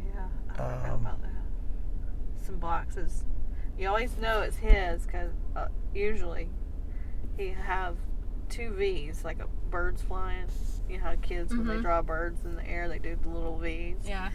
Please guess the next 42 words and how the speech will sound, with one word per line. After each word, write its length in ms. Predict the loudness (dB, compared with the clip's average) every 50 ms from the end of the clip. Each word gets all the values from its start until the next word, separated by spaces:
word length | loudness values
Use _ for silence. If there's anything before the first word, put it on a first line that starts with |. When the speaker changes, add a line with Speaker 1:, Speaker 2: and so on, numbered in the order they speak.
| 0 2
Speaker 3:
that's 120 | 2 2 2
Speaker 1:
He 60 | 0
Speaker 3:
the 40 | 2
only 120 | 4 6 8
way 60 | 8
Speaker 1:
carved 180 | 10 8 8 6
Speaker 3:
I 60 | 6
Speaker 1:
out 160 | 4 4 4
Speaker 3:
know 60 | 2 2
Speaker 1:
the 100 | 2 2
Speaker 3:
how 60 | 2
Speaker 1:
little 160 | 2 2 2 0 0
Speaker 3:
to 60 | 0
Speaker 1:
V's, 560 | 0 -2 0 0 0 0 0 -2 -2 -2 -2
Speaker 3:
<laughs> 40 | -2
Speaker 1:
yeah. 220 | -2 0 4 4 4 4 4 0 -4 -4 -4 -4 -4 -4 -4 -4 -4 -4
He, 180 | -2 -2 -2 -4 -4 -4 -4
he 180 | -4 -4 -4 -4
carved 540 | -4 -4 -2 2 2 2 2 0 -2 -4
them 240 | -4 -4 -4 -4 -4 -4 -6 -4
into 440 | -4 -4 -4 -4 -4 -4 -4 -4 -4 -4 -4 -6 -6 -6 -6 -6
his 140 | -6 -6 -4 -4
stuff 260 | -4 -2 -2 -2 -2 -4
or, 280 | -4 -4 -4 -2 -2 -2 -4 -4 -4 -4
or 120 | -4 -4 -4
paint 340 | -4 -4 -4 -4 -4 -4 -4
it 120 | -4 -4 -4
on 180 | -4 -4 -4 -4
his 140 | -4 -4 -4
stuff, 280 | -4 -4 -4 -4 -4 -4 -4
no, 120 | -4 -4 -4 -4 -4 -4 -4 -4 -4 -4
and 140 | -4 -4 -4
then 120 | -4 -4 -4
sign 240 | -4 -4 -4 -4 -4
his 200 | -6 -6 -4 -6
name. 160 | -6 -4 -6 -6 -4 -4 -4 -4 -4 -6 -6 -4 -6 -6 -6 -6 -6 -6 -6 -6 -6 -6 -6 -6 -6 -6 -6 -4 -4
Speaker 3:
Have 140 | -4 -2 0
you 60 | 0 0
ever 200 | 2 0 0 0
gotten 220 | 0 0 0 0 -2
in 180 | -2 -2 -2
a 100 | -2 -2